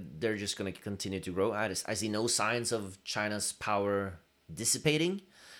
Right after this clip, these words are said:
We're about to all fall onto our knees and suck them off in the Winter Olympics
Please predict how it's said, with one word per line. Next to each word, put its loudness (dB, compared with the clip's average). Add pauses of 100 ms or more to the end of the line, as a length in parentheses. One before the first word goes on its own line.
(120)
We're 6
about 8
to 0 (240)
all 10
fall 6
onto 4
our 8
knees 2
and -2
suck 2
them 2
off 4 (160)
in -4
the 0
Winter 0
Olympics 0